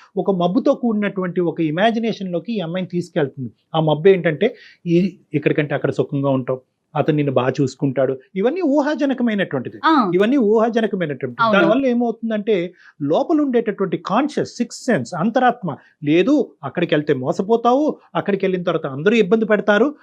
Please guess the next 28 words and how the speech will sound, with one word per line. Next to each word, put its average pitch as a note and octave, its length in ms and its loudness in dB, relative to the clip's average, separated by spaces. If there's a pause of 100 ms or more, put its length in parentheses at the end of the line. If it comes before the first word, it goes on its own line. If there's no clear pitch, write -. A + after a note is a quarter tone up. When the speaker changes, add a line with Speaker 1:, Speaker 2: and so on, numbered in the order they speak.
(100)
Speaker 1:
అనేటటువంటి G#3 500 0
చెప్తూ G3 300 2
ఉంటుంది. D#3 200 -2
కానీ F3 240 0 (280)
ఈ E3+ 140 2
ఆలోచన D#3+ 400 2
మీరు D3 180 -4
ఇందాక F#3 300 0
అన్నట్టు E3+ 320 -2 (320)
ఈ D#3 80 -2
మ్యూజిక్ F#3 460 0
వింటాం, D#3+ 280 -4 (240)
ఈ D3+ 80 2
పాటలు F3 420 2
వింటాం, F3 340 0 (280)
వేరే F3 240 4
వా-, F3+ 180 2
ప్రేమించేటటువంటి F#3 800 0
Speaker 2:
ఆ. D#3 40 0
Speaker 1:
వాళ్ళని D3 240 -2
చూడటం, G3 480 0 (240)
వాళ్ళ D3 180 0
సంసారాల D3+ 500 -2
జీవితాలు C#3+ 380 -2
బాగున్నాయి G#3 440 0
అనుకోవటం F#3+ 380 -2
వల్ల F3 180 -4
ఏమవుతుందంటే F3 640 -6